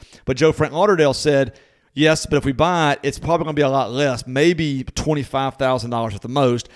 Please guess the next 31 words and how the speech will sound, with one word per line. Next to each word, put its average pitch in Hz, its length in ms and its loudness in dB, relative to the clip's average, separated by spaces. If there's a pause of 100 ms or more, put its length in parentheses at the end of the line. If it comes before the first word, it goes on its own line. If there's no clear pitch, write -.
(140)
because 127 260 -2
the 123 100 0
soil 175 500 4
out 139 280 -2
there 156 180 4
is 120 160 -4
better. 139 320 2
It's 117 140 -4
a 120 40 -8
real 143 200 2
rocky 131 460 0
and 110 140 -8
thick 156 300 0
and 113 120 -8
hard, 147 360 4 (300)
whereas 131 300 2
the 135 100 0
one 143 280 2
at 117 60 -4
Renaissance 127 380 -4
Park 170 420 2 (160)
was 120 160 -4
softer 151 500 -4
because 143 220 -6
there 135 60 2
was 127 80 0
a 135 60 0
lot 143 160 2
of 113 100 0
fill-in 139 400 2
dirt, 120 280 0